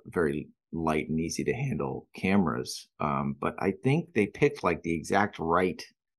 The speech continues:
color palette for those cameras, and it's dark, um, kind of muted, but it, it totally makes sense for this sleazy world, you know, and the, the, this very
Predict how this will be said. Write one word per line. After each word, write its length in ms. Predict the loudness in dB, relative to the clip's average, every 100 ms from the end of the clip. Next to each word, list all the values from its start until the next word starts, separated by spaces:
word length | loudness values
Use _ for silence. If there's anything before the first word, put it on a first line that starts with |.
| _ _ _ _
color 320 | 2 4 4
palette 540 | 4 4 4 4 2 -2 _ _ -4
for 260 | 0 2 4
those 260 | 2 0
cameras, 760 | -2 -2 0 2 2 2 -2 -8 -4
and 420 | -2 0 -2 -6 -14 _ _ _ _ _
it's 300 | -2 -2 -6
dark, 540 | 0 6 8 8 6 0 -14 -20 _ _
um, 640 | -2 0 2 2 0 -4 -8 _ _ 0
kind 180 | 2
of 100 | 2
muted, 640 | 0 4 6 6 6 4 -8 _ _ _ _ _ _
but 200 | 0 2
it, 200 | 2 0 0 _ _ _ _ _ _ -10
it 140 | -2
totally 320 | 4 6 6
makes 280 | 4 2 0
sense 380 | 2 2 2 -4
for 280 | 0 0 0
this 300 | -2 -4 -10 _ _ _
sleazy 800 | -10 2 4 4 2 0 0 0
world, 480 | 4 6 6 2 -4 -12 -6
you 100 | -2
know, 200 | -2 -2
and 140 | -2
the, 120 | -4 -2
the, 100 | 0
this 320 | 0 -2 -6 -8
very 220 | 0 0